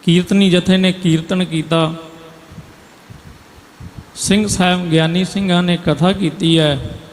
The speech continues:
ਢਾਡੀ ਸਿੰਘਾਂ ਨੇ ਇਤਿਹਾਸ ਸ਼ਰਵਣ ਕਰਾਇਆ ਹੈ। ਸੁਣੀ ਜਾ ਰਹੇ ਆ।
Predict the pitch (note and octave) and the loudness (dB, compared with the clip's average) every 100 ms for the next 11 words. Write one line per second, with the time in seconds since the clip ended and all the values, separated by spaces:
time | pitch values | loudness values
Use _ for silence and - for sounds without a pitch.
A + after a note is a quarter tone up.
0 | - - - - - - - - - - | -20 -20 -14 -12 -10 -10 -8 -8 -8 -12
1 | - - - F#3 D#3+ F3 G3 G#3+ G3 G3 | -12 -14 -4 0 2 0 0 0 2 2
2 | G3 F3+ E3 D3+ D3+ F3+ - F3 G3 F3+ | 4 2 4 4 2 0 -2 -2 2 4
3 | F#3 F#3 F#3+ E3 E3 E3+ D#3+ D3+ D#3+ - | 4 2 2 2 2 2 0 -2 -4 -8
4 | - - - - D#3 - - - - - | -8 -6 -4 -4 -6 -8 -10 -12 -16 -20
5 | - - - - - - - - - - | -20 -20 -20 -18 -18 -16 -14 -14 -12 -6
6 | - F3+ G#3 A#3 G3 F#3+ F#3+ G3+ G#3 E3+ | 0 2 4 4 4 4 2 0 0 -2